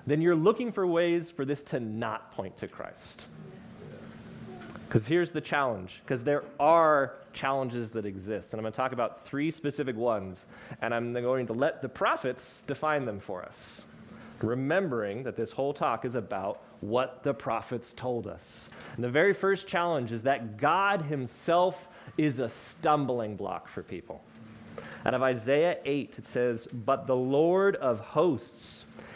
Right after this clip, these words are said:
him you shall honor as holy. Let him be your fear, and let him be your dread,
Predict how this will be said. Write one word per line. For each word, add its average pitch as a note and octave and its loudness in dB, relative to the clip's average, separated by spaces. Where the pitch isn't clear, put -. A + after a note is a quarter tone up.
him A3 6
you A3 4
shall F3+ 2
honor D3+ 4
as B2+ 0
holy. C#3+ 0
Let F#3+ 6
him G#3+ 6
be F3+ 2
your D#3 2
fear, A3+ 0
and C#3 0
let C3 2
him A3+ 4
be F3+ 2
your A#2 2
dread, D#3+ 2